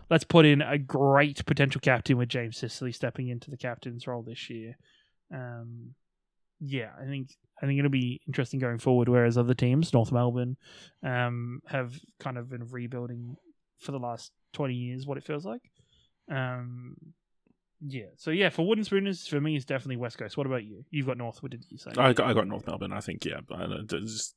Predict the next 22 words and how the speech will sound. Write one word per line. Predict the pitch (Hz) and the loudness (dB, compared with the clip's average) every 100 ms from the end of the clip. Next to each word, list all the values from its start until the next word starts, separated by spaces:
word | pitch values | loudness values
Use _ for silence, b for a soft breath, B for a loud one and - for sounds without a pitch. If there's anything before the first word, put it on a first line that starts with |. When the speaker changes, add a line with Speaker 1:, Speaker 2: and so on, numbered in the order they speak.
| - | -4
Speaker 2:
they | 113 | -2
don't | - 104 - | -2 -4 -4
have | 101 98 | -4 -4
the, | - 87 87 _ | -2 -2 -2 _
the | - | -10
players | - 78 80 | -6 -6 -6
there. | 58 - - - - - - - 240 | -8 -6 -8 -4 0 2 2 2 0
<laughs> | - | -2
Simple | - 143 143 | -6 -4 -4
as | |
that, | 120 127 _ | -4 -6 _
you | 120 | -8
know. | 127 147 B B B B | -4 -4 B B B B
Sure, | - 123 123 110 _ _ _ - | 2 4 4 2 _ _ _ -4
you | |
know, | 110 113 | -2 0
um, | - 98 98 87 101 _ _ _ _ _ _ _ _ _ _ _ - | -2 -4 -6 -6 -10 _ _ _ _ _ _ _ _ _ _ _ -6
he's | 104 | 0
a | |
good | 120 | 0
coach, | 110 113 98 - | 4 2 2 -2
but, | 98 | -4